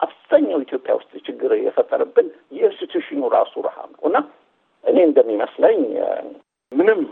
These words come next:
በዚህ በኩል በኢትዮጵያ ብ-፣ ብንመለከትም ኢትዮጵያን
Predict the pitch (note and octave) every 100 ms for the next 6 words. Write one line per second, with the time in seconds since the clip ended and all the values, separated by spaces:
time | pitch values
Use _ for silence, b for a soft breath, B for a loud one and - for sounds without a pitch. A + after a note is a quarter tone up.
0 | G#2 G2 - - G2+ A2+ B2+ A#2+ - C3
1 | A2 G#2+ A#2+ A#2 A2 A2+ A#2 - A#2+ B2
2 | A#2+ - - - E4+ - _ _ _ _
3 | _ _ _ - D3 F4+ - D#3 B2+